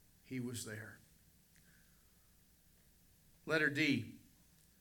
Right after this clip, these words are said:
as we think about Stephen's death, in his death, Stephen prayed to the Lord.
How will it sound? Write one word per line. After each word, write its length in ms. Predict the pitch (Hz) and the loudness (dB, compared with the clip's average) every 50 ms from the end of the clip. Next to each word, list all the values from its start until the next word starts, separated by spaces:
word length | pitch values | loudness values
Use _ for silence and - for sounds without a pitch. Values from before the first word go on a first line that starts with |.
| - - - | -20 -20 -18
as 60 | - | -12
we 80 | - 120 | -8 -4
think 180 | 120 143 143 | -2 0 0
about 220 | 139 135 131 135 135 | 2 2 2 2 2
Stephen's 520 | - - - 156 151 143 135 127 123 117 | 0 0 0 -2 -2 -2 -2 -2 -4 -2
death, 540 | 101 135 135 131 127 127 120 120 - - - - | 0 2 4 6 6 4 2 0 -4 -10 -12 -8
in 140 | - 151 143 | -6 -2 -2
his 160 | 139 123 113 | 0 -2 0
death, 420 | 113 123 151 151 147 143 131 127 - | 2 6 8 10 10 10 8 6 2
Stephen 680 | - - - 160 156 160 151 117 123 120 117 113 - - - - - - - - _ - _ _ _ - | -2 -2 0 0 0 0 0 0 -2 -2 -4 -6 -10 -14 -20 -20 -20 -20 -20 -20 _ -20 _ _ _ -10
prayed 300 | - 147 139 123 107 101 - - - - - _ - - - - - | -2 0 0 0 0 -4 -10 -16 -20 -20 -20 _ -20 -20 -20 -20 -14
to 80 | - | -12
the 80 | 110 101 | -10 -8
Lord. 280 | 98 95 98 95 87 | -8 -8 -10 -12 -12